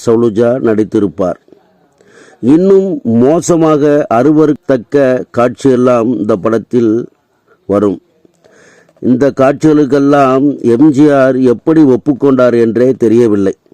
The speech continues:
எம் ஜி ஆரின் இமேஜுக்கு இப்படிப்பட்ட அசிங்கமான காட்சிகள் எல்லாம் தேவையில்லை. ஆனாலும், காலத்துக்கு தகுந்தாற்போல் படு கவர்ச்சியை இந்த படத்தில் புகுத்தியுள்ளார் இயக்குனர்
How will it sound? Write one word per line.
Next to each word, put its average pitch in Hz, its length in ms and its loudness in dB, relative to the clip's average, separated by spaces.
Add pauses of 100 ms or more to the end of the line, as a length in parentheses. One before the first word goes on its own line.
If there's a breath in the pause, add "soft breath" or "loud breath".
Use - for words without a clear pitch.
(640 soft breath)
எம் 135 300 0
ஜி 180 160 2
ஆரின் 165 360 2
இமேஜுக்கு 139 720 2
இப்படிப்பட்ட 127 760 0
அசிங்கமான 139 580 0
காட்சிகள் 120 460 -2
எல்லாம் 120 400 0
தேவையில்லை. 117 600 0 (720 soft breath)
ஆனாலும், 131 680 0
காலத்துக்கு 123 800 -2
தகுந்தாற்போல் 113 880 0 (100)
படு 113 300 -2
கவர்ச்சியை 113 640 0
இந்த 101 200 -2
படத்தில் 107 600 -4 (180)
புகுத்தியுள்ளார் 107 800 0 (200)
இயக்குனர் 107 680 -2